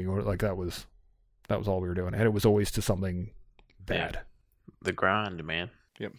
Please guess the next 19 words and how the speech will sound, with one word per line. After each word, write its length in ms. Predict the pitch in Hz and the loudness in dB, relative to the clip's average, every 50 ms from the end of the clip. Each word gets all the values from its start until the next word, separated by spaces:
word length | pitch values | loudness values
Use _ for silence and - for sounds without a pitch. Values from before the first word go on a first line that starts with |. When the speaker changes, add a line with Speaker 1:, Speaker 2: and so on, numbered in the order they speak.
| - _ | -18 _
Speaker 3:
the 60 | - 101 | -6 -4
Speaker 1:
Yeah. 60 | 104 | -4
Speaker 3:
grind. 360 | - 95 92 78 78 87 - - - _ _ _ _ _ _ _ _ _ _ _ _ _ _ _ _ - - - - - | -4 -4 -6 -8 -10 -12 -14 -16 -20 _ _ _ _ _ _ _ _ _ _ _ _ _ _ _ _ -6 -6 -6 -4 -2
And 80 | - 131 | 4 6
as, 140 | 143 156 - | 6 6 6
Speaker 1:
Yeah. 60 | 131 | 6
Speaker 3:
as 180 | - 151 139 117 | 4 4 4 6
a, 280 | 123 113 104 104 104 90 | 6 6 8 6 4 4
as 100 | 113 110 | 2 0
a 40 | 107 | -2
Canadian 420 | - 110 107 117 123 120 104 98 | -2 2 4 4 4 4 2 0
veteran, 380 | 98 101 95 95 85 87 95 98 - _ _ _ _ _ _ _ _ _ _ _ _ - - | 0 -2 -2 -2 -2 -4 -6 -6 -8 _ _ _ _ _ _ _ _ _ _ _ _ -10 -2
when 120 | - 117 | 0 2
you 80 | 110 104 | 2 2
look 180 | 113 123 - - | 0 0 -2 0
back, 360 | 110 101 107 104 101 - - | 0 2 2 2 0 0 -2
I 40 | 117 | -2
mean, 200 | 107 104 117 110 | -2 0 0 -2
uh, 180 | - - - | 0 -2 -2